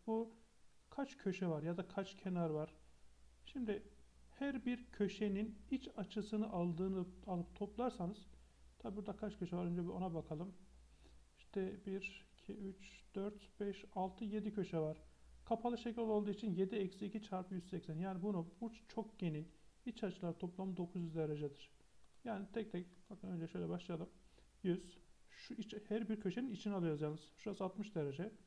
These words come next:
Üç yüz otuz, yirmi, şurası üç yüz altmış eksi yirmi beş. Şurada on derece var, artı x. Evet, yedi köşe olduğu için bu beş çarpı yüz seksene eşittir. Evet, x buradan kırk beş çıkar. İkinci bir çözüm yapalım.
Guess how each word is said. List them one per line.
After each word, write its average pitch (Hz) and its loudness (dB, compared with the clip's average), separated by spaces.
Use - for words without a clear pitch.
Üç - -6
yüz 190 -2
otuz, 185 -2
yirmi, 190 2
şurası 202 -4
üç 196 -8
yüz - -10
altmış 190 -2
eksi 180 -4
yirmi 156 -4
beş. 214 -6
Şurada 214 -2
on 190 0
derece 214 4
var, 262 0
artı 220 0
x. - -4
Evet, 233 -2
yedi 226 -2
köşe 220 0
olduğu 196 2
için 214 -2
bu 220 -4
beş 220 2
çarpı 165 -2
yüz 190 -4
seksene 175 0
eşittir. - -10
Evet, 214 0
x 214 -6
buradan 202 2
kırk 220 -4
beş 180 2
çıkar. - -2
İkinci 277 2
bir 285 -2
çözüm 233 2
yapalım. 196 4